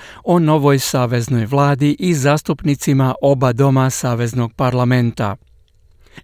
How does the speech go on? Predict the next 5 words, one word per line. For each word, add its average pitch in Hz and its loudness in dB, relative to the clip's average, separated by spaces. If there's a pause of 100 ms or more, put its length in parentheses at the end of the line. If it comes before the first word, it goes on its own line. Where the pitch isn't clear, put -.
Anthony 147 2
Albanese 147 2 (120)
ovoga 131 0
je 113 -2
vikenda 143 0